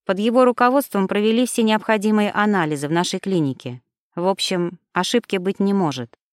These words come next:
сурово подытожил. «Невеста не показатель, может, в ней проблема была»,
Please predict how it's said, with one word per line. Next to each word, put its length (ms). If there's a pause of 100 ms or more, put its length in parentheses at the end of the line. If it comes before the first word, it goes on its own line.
(600)
сурово 400
подытожил. 720 (840)
«Невеста 600
не 140
показатель, 880 (180)
может, 400
в 80
ней 260
проблема 560
была», 480